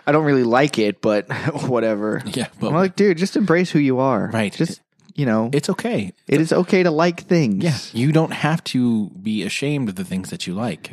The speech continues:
Speaker 1: Yeah.
Speaker 2: Or
Speaker 1: And if
Speaker 2: be
Speaker 1: you are, then, you know, you don't need to be hanging around the people who make you feel that way. Like,
Speaker 2: Right.
Speaker 1: be around people who enjoy what you enjoy.
Speaker 2: That's why we love the baller community. We
Speaker 1: Yeah.
Speaker 2: all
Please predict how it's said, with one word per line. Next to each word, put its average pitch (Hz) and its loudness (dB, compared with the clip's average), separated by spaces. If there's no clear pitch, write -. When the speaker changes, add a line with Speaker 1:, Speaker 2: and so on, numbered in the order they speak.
Speaker 1:
Yeah. - 2
Speaker 2:
Or 104 -2
Speaker 1:
And 127 0
if 160 2
Speaker 2:
be 113 2
Speaker 1:
you 151 4
are, 185 2
then, 175 2
you 170 2
know, 156 -2
you 151 0
don't 156 2
need 160 2
to 151 -2
be 156 4
hanging 151 2
around 151 0
the 151 -2
people 147 0
who 151 2
make 135 0
you 160 2
feel 196 2
that 117 2
way. 101 -4
Like, - -6
Speaker 2:
Right. 104 0
Speaker 1:
be 202 0
around 247 0
people 190 2
who 202 2
enjoy 185 4
what 196 2
you 233 2
enjoy. 95 0
Speaker 2:
That's 120 0
why 135 4
we 120 2
love 110 2
the 104 0
baller 98 -2
community. 95 0
We 90 -4
Speaker 1:
Yeah. 117 4
Speaker 2:
all 120 0